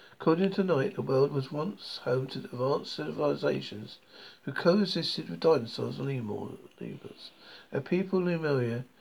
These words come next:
originated from beyond the North Star, but are s-, are still overshadowed by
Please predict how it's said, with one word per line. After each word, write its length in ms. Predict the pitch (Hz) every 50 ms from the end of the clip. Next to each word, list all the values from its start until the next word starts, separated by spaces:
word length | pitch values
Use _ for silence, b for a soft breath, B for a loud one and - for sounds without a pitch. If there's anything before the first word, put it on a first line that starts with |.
| B B B B B
originated 640 | - 143 135 - - 156 156 156 147 147 143 170 156
from 180 | 135 - 131 131
beyond 320 | - 131 131 131 143 147
the 80 | 139 139
North 260 | 139 139 139 147 139
Star, 460 | - - - 135 120 104 107 117 - - B B B B B B -
but 140 | - - 156
are 60 | -
s-, 220 | - - - - - - - - _ _ _ _ _ -
are 160 | 160 131 127
still 320 | 131 - - - 170 190 202
overshadowed 640 | - 143 139 139 135 - - 131 127 131 127 127
by 300 | - 120 117 117 - -